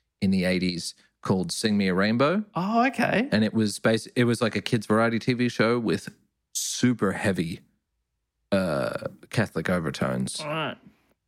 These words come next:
Speaker 1: So we kind of ca-, we watched that and we're like,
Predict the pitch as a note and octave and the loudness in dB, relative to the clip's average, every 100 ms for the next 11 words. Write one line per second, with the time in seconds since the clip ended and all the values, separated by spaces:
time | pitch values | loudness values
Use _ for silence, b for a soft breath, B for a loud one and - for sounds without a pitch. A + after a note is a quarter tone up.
0 | - - A2 G#2+ A2+ A2 B2+ A#2+ G2+ - | -8 0 2 2 0 0 0 0 -2 -8
1 | _ _ - - - - B2+ G#2+ - B2+ | _ _ -6 -2 -2 -2 0 0 -2 0
2 | C3 B2+ C3 C3+ - - A2+ G#2+ A2 - | 2 2 2 0 -2 2 4 4 0 -2
3 | G#2+ G#2+ G2+ G2 F#2 - | 0 2 2 0 -2 -6